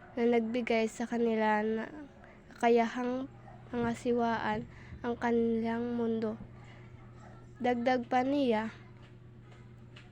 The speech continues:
hindi na kayang pigilan ng kumbento ang paglaganap ng mga moderong kabihasnan.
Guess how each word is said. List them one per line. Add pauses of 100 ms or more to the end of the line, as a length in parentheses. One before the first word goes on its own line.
hindi
na
kayang (880)
pigilan
ng
kumbento
ang (480)
paglaganap (160)
ng
mga (120)
moderong (420)
kabihasnan.